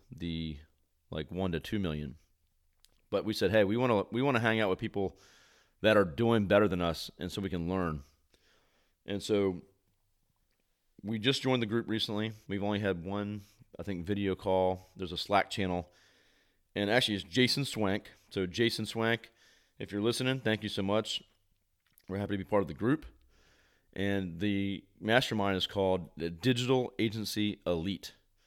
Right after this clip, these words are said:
So Jason's been in the business for a long time. He, he grew a di-,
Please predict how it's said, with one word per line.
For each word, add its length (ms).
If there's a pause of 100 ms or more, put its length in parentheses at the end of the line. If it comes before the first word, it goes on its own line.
(760)
So 120
Jason's 460
been 380
in 160
the 60
business 260
for 100
a 20
long 200
time. 400
He, 300 (300)
he 160
grew 300
a 40
di-, 240